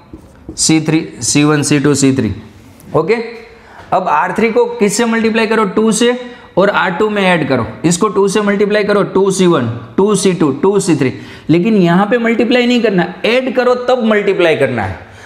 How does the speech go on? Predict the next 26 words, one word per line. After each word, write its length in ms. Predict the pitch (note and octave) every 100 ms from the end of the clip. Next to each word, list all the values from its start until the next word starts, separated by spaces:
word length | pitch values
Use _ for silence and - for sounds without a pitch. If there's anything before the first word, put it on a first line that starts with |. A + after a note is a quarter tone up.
| -
तो 60 | E3
बी 180 | D#3+ F#3
वन 220 | A3+ A#3+
था, 140 | A3 A#3 A#3+ - - - - - - - -
already 360 | D3 D#3 F3
क्या 200 | F3 F#3+
यहाँ 240 | F#3 F3 E3
पे 120 | D#3+
था, 120 | C#3+
बी 160 | C#3+ D#3
वन। 280 | D3 A#2+ A2 - - - -
अब 140 | F#3+
इसको 220 | G3+ A3
टू 220 | A3+ A3
से 140 | G#3+ A3
multiply 420 | A3 G#3+ G#3+ A3
करके 220 | G#3 G3+
यहाँ 280 | G#3 G#3 G3
ऐड 280 | F#3 F3+ -
करो, 200 | C#3+ A#2 - - - - - - - - -
बी 140 | C#3 D3+
वन 200 | F3 F3
प्लस 300 | E3+ F3 -
टू 140 | E3 D#3
सी 140 | C#3+
वन, 200 | C3+ A2